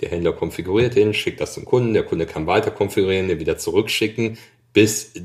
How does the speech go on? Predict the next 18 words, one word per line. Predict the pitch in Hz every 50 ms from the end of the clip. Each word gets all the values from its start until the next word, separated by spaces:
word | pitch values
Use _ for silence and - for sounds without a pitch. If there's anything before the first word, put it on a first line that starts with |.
| 90 95
das | - 95 92 92 - - -
irgendwann | 104 104 107 101 - - 92
mal | 92 90 90
zum | - - 92
perfekten | - 92 85 - - - - 92
Produkt | - - - 90 101 101 - -
gelangt | 92 85 82 80 78 78 - -
ist. | 80 - - - - - - - - - -
Natürlich | - 85 - 113 113 110 -
ist | 101 -
das | 101 -
jetzt | - - -
sehr | - 104 104
vereinfacht | - - - 104 127 143 - 113 104 -
dargestellt | 107 101 101 104 101 - - 98 92 95 95 98 98 -
und | 87 82 85 - -
wir | 85 87 85
stellen | - - - 87 104 107 - -